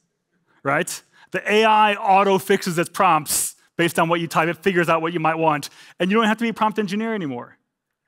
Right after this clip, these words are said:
Uh, there's a, countless stories of this. There's a story of a company that spent ten million dollars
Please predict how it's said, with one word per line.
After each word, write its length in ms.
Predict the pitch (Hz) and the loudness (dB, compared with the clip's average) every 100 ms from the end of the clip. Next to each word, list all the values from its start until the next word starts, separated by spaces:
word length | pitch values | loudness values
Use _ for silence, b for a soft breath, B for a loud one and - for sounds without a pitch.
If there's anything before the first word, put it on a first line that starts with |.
| _ _ _ _ - | _ _ _ _ -10
Uh, 260 | 147 143 135 B B | -4 -4 -4 B B
there's 180 | 220 254 | -2 0
a, 120 | 254 | 0
countless 640 | 190 214 254 233 208 - B B | 0 0 2 2 0 -2 B B
stories 540 | - - 233 233 190 - | -14 -2 2 4 4 2
of 120 | 170 | 0
this. 260 | 156 139 - B - | 0 0 -4 B 0
There's 180 | 196 | 2
a 80 | 220 | 2
story 480 | - 226 226 240 208 B B | 0 2 2 2 -2 B B
of 120 | 202 | 0
a 60 | |
company 360 | 226 220 233 247 | 2 0 0 0
that 80 | 220 | 0
spent 280 | - 220 - B - | 0 -2 -2 B -10
ten 480 | - 240 240 226 | -2 0 2 2
million 520 | 196 202 226 220 214 196 | 4 4 4 2 0 2
dollars 760 | 180 185 147 127 135 - - | 4 4 2 -2 -8 -8 -10